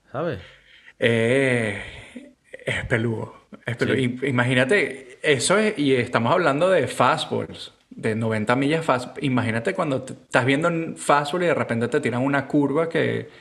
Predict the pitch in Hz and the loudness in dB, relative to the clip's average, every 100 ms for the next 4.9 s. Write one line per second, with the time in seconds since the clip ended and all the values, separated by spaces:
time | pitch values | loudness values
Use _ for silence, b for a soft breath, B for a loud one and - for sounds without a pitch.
0 | B B B _ - - - 135 135 131 | B B B _ -4 -2 0 0 2 2
1 | 127 135 143 127 107 110 - - - 123 | 2 2 2 0 -2 -6 -6 -8 0 2
2 | 117 110 - - - - - - - - | 2 -2 -6 -10 -16 -20 -20 -20 -18 -16
3 | - - - B B B B - - 135 | -18 -20 -20 B B B B -16 0 0
4 | 131 139 131 123 - 180 175 185 | 2 2 4 4 4 2 2 2